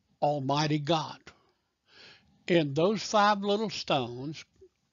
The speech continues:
David selected one. God put all of God's power in that stone. He gave David all the power he needed to sling that stone at Goliath.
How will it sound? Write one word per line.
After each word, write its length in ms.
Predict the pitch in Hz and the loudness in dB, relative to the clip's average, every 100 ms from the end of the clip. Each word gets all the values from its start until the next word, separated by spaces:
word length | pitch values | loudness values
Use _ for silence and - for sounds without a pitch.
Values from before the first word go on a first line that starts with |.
| _ | _
David 420 | 131 139 160 170 143 | -2 0 0 -2 -6
selected 680 | - 170 170 175 - 196 | -4 -2 0 0 -2 -6
one. 500 | 156 135 117 107 165 - - - - - | -4 -6 -6 -6 -10 -14 -20 -20 -20 -6
God 380 | 139 151 160 127 | 2 4 4 0
put 240 | 165 135 - | -2 -2 0
all 360 | 165 185 202 156 | 2 2 0 -4
of 180 | 135 | -4
God's 400 | 131 151 180 147 | 0 2 2 -2
power 560 | - 185 160 147 139 - | -4 2 4 2 0 -4
in 240 | 180 165 175 | -2 -2 0
that 240 | 175 175 | -4 -6
stone. 640 | - - 156 127 123 175 - _ - - - | -10 -2 0 0 -4 -8 -14 _ -20 -20 -18
He 200 | - 160 | 0 0
gave 380 | 143 151 143 135 | 2 0 0 -2
David 400 | 139 135 131 127 | -4 -4 -4 -8
all 460 | - 139 143 196 226 | -6 -2 0 0 -2
the 120 | 185 | -8
power 520 | - 185 185 196 185 | -6 -2 -2 -2 -4
he 160 | 156 175 | -4 -4
needed 540 | 160 160 139 139 139 - - - - - | -2 0 0 -2 -6 -10 -20 -20 -20 -4
to 360 | 151 135 135 - - - | 0 0 0 -6 -16 -10
sling 720 | - - 165 175 202 220 202 | -4 0 6 8 8 4 0
that 300 | 180 190 160 | 2 2 -2
stone 720 | - - 180 151 139 143 165 | -10 0 2 2 -2 -4 -6
at 240 | 165 151 139 | -6 -6 -2
Goliath. 680 | 139 139 127 123 127 - | -2 0 0 -2 -10 -14